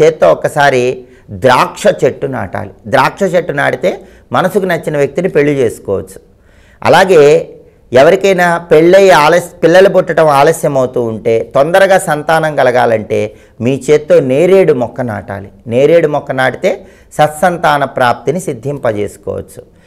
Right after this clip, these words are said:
అలాగే ఎప్పుడూ మీ కింద పరివారం ఉండాలంటే, పది మంది మీరు చెప్పినట్టు పనిచేయాలంటే, పని వాళ్ళు ఎక్కువ ఉండాలి, ఒక పెద్ద హోదాలో ఉండాలంటే జీవితంలో ఒక్కసారి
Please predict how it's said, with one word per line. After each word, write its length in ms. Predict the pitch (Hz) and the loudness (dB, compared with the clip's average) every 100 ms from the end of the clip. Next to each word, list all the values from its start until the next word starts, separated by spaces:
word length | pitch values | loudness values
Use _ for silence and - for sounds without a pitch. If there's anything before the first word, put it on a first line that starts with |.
| _ _ - | _ _ 0
అలాగే 360 | 139 175 185 170 | 2 4 4 4
ఎప్పుడూ 520 | 147 - - 196 208 | 2 -2 0 4 4
మీ 160 | 175 160 | 2 -2
కింద 260 | 160 165 160 147 147 151 | -2 2 4 2 2 0
పరివారం 560 | 160 170 165 160 147 | 2 4 4 4 0
ఉండాలంటే, 640 | 127 120 113 101 98 - - _ _ _ _ - | -4 -2 -2 -4 -8 -14 -14 _ _ _ _ -4
పది 160 | 135 147 | -2 0
మంది 240 | 156 180 | -2 -2
మీరు 220 | 180 170 143 | 0 -2 0
చెప్పినట్టు 460 | 151 - 180 170 | -2 0 0 0
పనిచేయాలంటే, 960 | - 139 147 156 135 117 104 104 - - _ _ _ _ - | 0 -2 0 2 2 0 -2 -8 -10 -18 _ _ _ _ 0
పని 180 | 151 180 | 2 4
వాళ్ళు 300 | 202 190 165 | 4 4 4
ఎక్కువ 260 | 160 185 180 | 2 0 0
ఉండాలి, 480 | 160 147 147 151 143 | 2 2 2 0 -2
ఒక 120 | 139 147 | -4 -4
పెద్ద 200 | 135 - | -2 0
హోదాలో 540 | 151 147 160 165 160 147 | 2 2 2 2 2 -2
ఉండాలంటే 800 | 127 123 113 101 107 107 - _ _ _ 104 | 0 -2 -2 -6 -6 -6 -8 _ _ _ -14
జీవితంలో 600 | 92 170 185 185 175 156 | 0 2 2 2 2 0
ఒక్కసారి 520 | - 131 143 135 | 0 -6 0 0